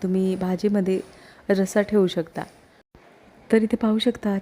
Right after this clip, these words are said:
छान असा सोयाबीन मसाला तयार करून झालेला आहे. तो आपण एका डिशमध्ये काढून घेणार आहोत. नक्कीच एकदा अशा पद्धतीने हा सोयाबीन मसाला बनवून बघा. न खाणारेसुद्धा आवडीने खातील आणि नक्कीच दोन चपात्या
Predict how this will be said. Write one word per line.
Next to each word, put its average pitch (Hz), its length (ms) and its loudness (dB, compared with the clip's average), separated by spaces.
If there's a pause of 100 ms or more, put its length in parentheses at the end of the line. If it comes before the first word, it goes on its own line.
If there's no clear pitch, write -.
छान 202 220 0
असा 196 440 -2
सोयाबीन 185 400 2
मसाला 185 440 -2
तयार 185 200 -2
करून 190 280 0
झालेला 208 340 -2
आहे. 208 280 -2
तो - 540 -4
आपण 190 180 2
एका 185 160 0
डिशमध्ये 190 440 -2
काढून 170 300 -2
घेणार 175 280 -2
आहोत. 170 240 -6 (1160)
नक्कीच 240 360 2
एकदा 240 260 4
अशा 214 160 0
पद्धतीने 214 580 2
हा 196 260 -2
सोयाबीन 190 380 0
मसाला 185 320 -4
बनवून 185 380 0
बघा. 190 280 -2 (460)
न 214 180 4
खाणारेसुद्धा 214 760 -2 (100)
आवडीने 190 480 0
खातील 196 320 -2 (120)
आणि 175 140 -2
नक्कीच 180 380 -2
दोन 214 200 2
चपात्या 196 460 -4